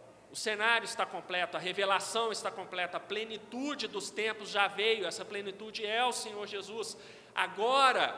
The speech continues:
os discípulos sabem, o Antigo Testamento se referia a ele, até porque o próprio Senhor Jesus os ensinou a aplicar o Novo Testamento a ele.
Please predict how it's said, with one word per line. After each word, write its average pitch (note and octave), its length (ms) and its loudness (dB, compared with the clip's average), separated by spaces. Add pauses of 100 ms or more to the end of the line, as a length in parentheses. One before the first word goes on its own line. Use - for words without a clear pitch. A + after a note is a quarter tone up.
(580)
os - 120 -10
discípulos A#3+ 600 -4
sabem, G3+ 500 2 (880)
o F3+ 40 -2
Antigo A3+ 380 -2
Testamento F#3+ 680 -6
se F3+ 120 -10
referia E3 480 -6
a C3 60 0
ele, B2+ 300 -6 (360)
até - 240 -4
porque G3+ 240 -4
o G3+ 40 0
próprio G#3 360 0
Senhor G3 200 -6
Jesus F3 400 -6
os E3+ 140 -8
ensinou F#3 800 0 (240)
a F3+ 140 6
aplicar G#3+ 560 4
o A#3 120 4
Novo A3 280 2
Testamento G3 720 -4 (440)
a F#3 160 0
ele. F#3 400 2